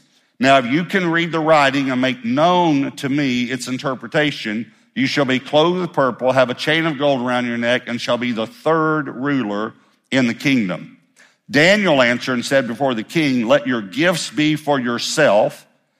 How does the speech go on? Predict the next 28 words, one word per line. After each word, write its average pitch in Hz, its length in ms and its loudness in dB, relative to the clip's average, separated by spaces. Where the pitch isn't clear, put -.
and 127 240 0
give 147 220 2
your 139 200 0
rewards 139 600 2
to 143 240 -4
another. 139 540 2
Yet 127 180 0
I 143 120 6
will 127 200 0
read 156 320 -4
the 143 80 0
writing 135 580 2
to 135 120 -8
the 123 120 -8
king 127 560 -4
and 120 140 0
make 135 200 0
known 139 520 0
to 123 160 -8
him 127 340 -4
the 117 100 -4
interpretation." 117 840 -4
Now, 113 120 -4
let 131 80 -4
me 127 60 -6
just 127 160 -10
say 135 140 0
something. 104 260 -6